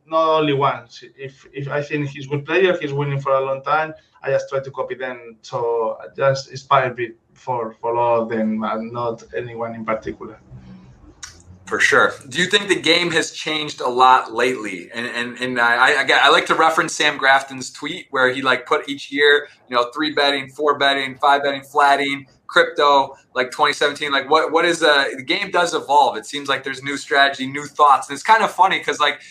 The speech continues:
Speaker 2: you could berate someone today or think they suck, but they actually could be ahead of their time or innovative, or
Speaker 1: For
Speaker 2: someone
Speaker 1: sure.
Speaker 2: that was saying that, which is actually kind of really funny if you think like that, 'cause each year,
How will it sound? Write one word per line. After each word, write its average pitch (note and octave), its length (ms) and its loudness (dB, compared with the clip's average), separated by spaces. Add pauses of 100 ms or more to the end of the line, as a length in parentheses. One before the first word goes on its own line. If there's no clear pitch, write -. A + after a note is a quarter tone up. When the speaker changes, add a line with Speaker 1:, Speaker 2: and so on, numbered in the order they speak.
(120)
Speaker 2:
you E3+ 100 -16
could F#3+ 240 -4
berate D#3+ 480 -2
someone C#3+ 360 -4
today C#3 480 0
or B2 80 -2
think D3 240 -16
they C3+ 100 -10
suck, D3+ 500 0 (240)
but C3 120 -10
they D3 100 4
actually F3 280 0
could E3 200 -10
be D3+ 140 -6
ahead C3+ 240 -4
of C#3+ 80 -6
their B2+ 120 -6
time C#3 360 0
or B2+ 80 -4
innovative, C3+ 540 -2 (100)
or D3 100 2
Speaker 1:
For - 80 -4
Speaker 2:
someone C3+ 220 2
Speaker 1:
sure. C#3 200 -8 (120)
Speaker 2:
that - 80 -20
was D3 100 -18
saying C#3 220 0
that, C#3+ 160 0
which F3 140 -2
is - 40 -10
actually G#3+ 280 2
kind F#3 200 4
of C#3+ 80 -2
really F3+ 220 0
funny C#3 240 -2
if B2+ 80 -12
you B2+ 60 -20
think D3 220 -10
like B2+ 200 -4
that, A#2+ 180 -2
'cause A#2+ 100 -12
each C#3 200 -6
year, C#3+ 240 2